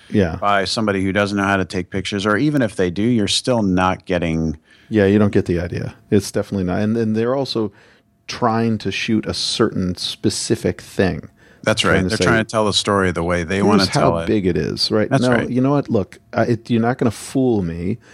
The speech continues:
Speaker 1: I'm
Speaker 2: Yeah.
Speaker 1: certainly going to be there at some point and realize that, you know, I don't know, the closet is in the living room or whatever it is.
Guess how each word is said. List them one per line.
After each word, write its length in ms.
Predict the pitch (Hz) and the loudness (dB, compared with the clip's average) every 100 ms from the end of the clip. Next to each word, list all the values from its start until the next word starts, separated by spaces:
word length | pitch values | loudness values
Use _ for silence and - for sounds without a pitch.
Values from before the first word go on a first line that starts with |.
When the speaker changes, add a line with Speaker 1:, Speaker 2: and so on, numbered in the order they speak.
| - _ | -20 _
Speaker 1:
I'm 100 | 95 | 2
Speaker 2:
Yeah. 160 | 98 71 - | 2 2 -4
Speaker 1:
certainly 400 | - 139 135 117 | -2 0 2 2
going 260 | 113 107 101 | 2 2 0
to 100 | 90 | -2
be 280 | 85 117 | -2 0
there 240 | 113 92 85 | 2 2 0
at 100 | - | -2
some 300 | - 101 101 | -2 0 0
point 320 | - 95 - | -2 -4 -2
and 180 | 87 87 | -4 -2
realize 600 | 95 95 87 85 87 - | 2 2 2 0 -2 -2
that, 300 | 90 87 - | -2 -2 -4
you 100 | 90 | -4
know, 280 | 87 85 85 | -2 -2 -4
I 100 | 87 | 0
don't 200 | 92 87 87 | 0 0 0
know, 120 | 82 | -4
the 100 | 101 | -6
closet 460 | - 90 90 92 | 0 2 2 0
is 120 | 90 92 | 0 0
in 120 | 87 | -2
the 80 | 85 | 0
living 300 | 92 98 92 | 0 0 0
room 200 | 87 92 | 0 -2
or 80 | 87 | -2
whatever 380 | 92 92 87 | 0 0 0
it 60 | 90 | 0
is. 240 | 120 101 | 0 0